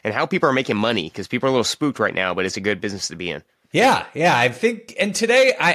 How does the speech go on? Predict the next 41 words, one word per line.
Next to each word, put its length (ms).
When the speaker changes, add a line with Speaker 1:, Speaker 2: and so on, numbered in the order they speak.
Speaker 2:
I 140
expect 400
that 100
we 140
are 100
going 260
to 120
hear 680
the 100
good, 240
bad, 260
and 140
ugly. 420
Like, 260
there's 380
obviously 580
some 220
good 240
stuff 360
in 120
here, 260
but, 360
you 140
know, 240
we 140
bo-, 200
we 120
both 260
know 180
Tarl. 380
He 80
likes 280
to 60
keep 240
it 60
real 300
and 100
explain 420
all 160
the, 280
uh, 400